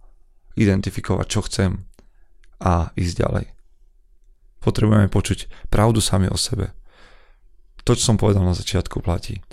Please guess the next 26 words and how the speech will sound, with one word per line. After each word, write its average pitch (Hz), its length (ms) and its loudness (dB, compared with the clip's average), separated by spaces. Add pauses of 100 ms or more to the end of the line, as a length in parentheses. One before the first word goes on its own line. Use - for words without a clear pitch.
(140)
Cez - 240 -6
pády, 107 480 2 (240)
kritiku, 104 640 0 (160)
úprimnosť, - 1040 0
zhory, 104 400 2 (160)
rovesníkov, 98 640 0
starších - 400 -2
mužov, 92 240 -2
okolností, 98 640 -4 (560)
zbavovať 101 560 2
sa 95 140 -4 (180)
slabín. 95 480 0 (320)
Je 107 80 0
to 107 80 4
nekončiaci 104 560 0
proces, 113 480 0 (560)
ale 92 240 2
to, 101 240 0
čo - 80 -8
chcem, - 320 0
je 95 100 0 (300)
žiť 113 280 0 (600)
a - 160 -2
umrieť 98 400 4
v - 160 -16
úsilí 92 400 0